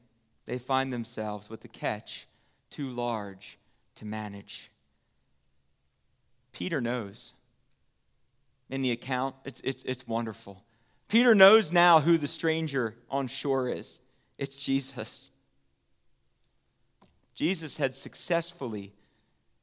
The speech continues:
reeled in Peter as a disciple. And Peter's carrying this weight of shame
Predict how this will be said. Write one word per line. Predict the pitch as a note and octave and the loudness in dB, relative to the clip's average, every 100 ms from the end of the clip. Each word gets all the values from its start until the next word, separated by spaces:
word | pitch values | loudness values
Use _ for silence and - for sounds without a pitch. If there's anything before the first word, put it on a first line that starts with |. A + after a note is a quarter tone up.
| _ _ | _ _
reeled | B2+ C#3 B2 - | -4 0 0 -2
in | B2 A2 | -4 -4
Peter | G#2 - C#3 A2 G2+ - _ _ _ _ | -6 -10 -8 -8 -10 -16 _ _ _ _
as | G#2 | -12
a | A2 | -12
disciple. | G#2 G#2+ A#2+ A#2 - A#2+ - _ _ _ _ _ _ _ _ _ _ _ _ _ _ _ _ _ | -12 -12 -8 -10 -10 -18 -20 _ _ _ _ _ _ _ _ _ _ _ _ _ _ _ _ _
And | - A#2 | -14 -4
Peter's | F3 G#3 F#3+ - | 2 6 6 4
carrying | - G#3 G#3 G3 F3 | 2 6 8 6 4
this | E3 | 0
weight | D#3+ E3 F#3 G3+ | 2 4 6 4
of | D#3+ | 0
shame | - - E3 E3+ F3+ G#3 | 0 0 2 2 2 0